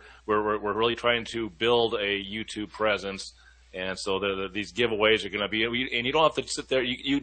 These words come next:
you're driving around. Don't worry about it. Uh, you can always come in later, s-, watch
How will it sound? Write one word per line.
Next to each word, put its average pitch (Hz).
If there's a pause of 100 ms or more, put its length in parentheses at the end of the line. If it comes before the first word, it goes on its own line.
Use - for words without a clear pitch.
you're 117
driving 127
around. 127
Don't 131
worry 131
about 123
it. 123 (480)
Uh, 104
you 101
can 104
always 113
come 120
in 120
later, 117
s-, - (180)
watch 104